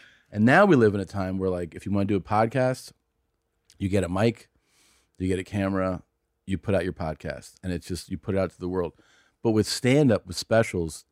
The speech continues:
my favorite thing that has come from the last, you know, few years is comics putting out their own specials. Because it was a thing, you know, when we were growing up and probably first doing stand-up,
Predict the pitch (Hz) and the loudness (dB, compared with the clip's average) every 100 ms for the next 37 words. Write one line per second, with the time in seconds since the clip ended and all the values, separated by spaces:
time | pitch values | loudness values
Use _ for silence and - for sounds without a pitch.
0 | 80 101 95 - - 123 135 120 - 107 | -4 0 0 -2 2 4 6 2 -2 -2
1 | 101 87 92 82 - 107 98 87 92 92 | 0 -2 -4 -8 -6 -4 -4 -4 -8 -6
2 | 92 87 85 - _ _ _ _ _ _ | -6 -6 -8 -12 _ _ _ _ _ _
3 | _ - 101 82 80 - - 110 95 98 | _ -2 -2 0 -4 -10 2 4 4 4
4 | 110 82 80 - - _ 101 95 - 107 | 2 0 -4 -16 -20 _ -4 -4 -4 -2
5 | 107 107 - - - 123 113 104 92 90 | 0 -2 -4 -12 -6 0 0 0 -2 -4
6 | 92 78 80 78 - 113 - - - _ | -6 -6 -10 -10 -2 -2 -2 -14 -20 _
7 | _ - - 120 131 117 113 117 147 170 | _ -20 -8 0 2 2 2 4 4 4
8 | 143 - 120 120 113 95 92 107 117 135 | 0 -4 -4 -4 -6 -6 -8 -8 -6 -2
9 | 113 101 - _ _ _ _ _ _ 120 | 0 -2 -6 _ _ _ _ _ _ 2
10 | 143 151 135 131 120 101 120 107 101 - | 4 4 2 2 0 -4 0 0 0 -2
11 | 117 107 - 113 107 95 92 92 90 | 0 0 0 -2 -2 -4 -2 -2 -4